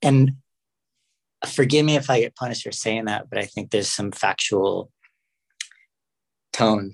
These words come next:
to, to that. Because back in the day, I played my guitar for, like, my God, twelve,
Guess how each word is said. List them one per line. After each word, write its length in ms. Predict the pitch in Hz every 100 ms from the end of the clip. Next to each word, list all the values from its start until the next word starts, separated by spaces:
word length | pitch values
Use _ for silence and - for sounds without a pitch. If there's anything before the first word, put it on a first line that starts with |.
| -
to, 200 | 101 92 -
to 160 | 107 87
that. 360 | 85 101 98 - - -
Because 440 | 151 156 185 160 _ - _ _
back 280 | 175 214 220
in 100 | 214
the 100 | 175
day, 500 | 135 151 185 151 135 _ -
I 240 | 123 156 -
played 280 | 170 160 156
my 180 | 147 143
guitar 480 | 135 139 147 151 135
for, 160 | -
like, 220 | 113 110 - _ _ _ _ _ _
my 160 | 127 131
God, 540 | 113 135 147 127 - - _ _ -
twelve, 460 | - 147 147 151